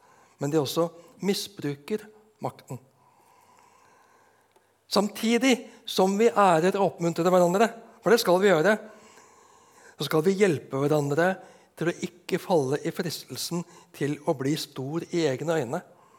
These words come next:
Vi er Guds tjenere av bare nåde. Vi er satt til å tjene mennesker,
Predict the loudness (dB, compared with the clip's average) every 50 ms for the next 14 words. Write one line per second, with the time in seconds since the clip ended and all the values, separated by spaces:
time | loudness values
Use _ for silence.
0 | _ -20 -20 -20 -20 -20 -20 -20 -20 -20 -20 -20 -20 -20 -20 -20 -20 _ -8 -4
1 | -2 -2 -2 -4 -6 -8 -8 -8 -8 -10 -14 -14 -10 -4 -2 0 0 -2 -2 -6
2 | -4 -4 -4 -4 -6 -10 -20 _ _ _ _ _ _ -6 -4 -4 -4 -2 0 0
3 | 2 2 0 -2 -2 -4 -4 -2 -2 -4 -4 -6 -8 -12 -18 -18 _ _ _ _
4 | _ _ _ _ _ _ _ _ _ _ _ _ _ _ _ _ _ _ -20 _
5 | -4 -4 -2 -2 0 0 0 -2 -2 -4 -2 0 0 0 2 2 2 2 4 2
6 | 2 2 2 2 0 -2 -4 -4 -4 -4 -4 -4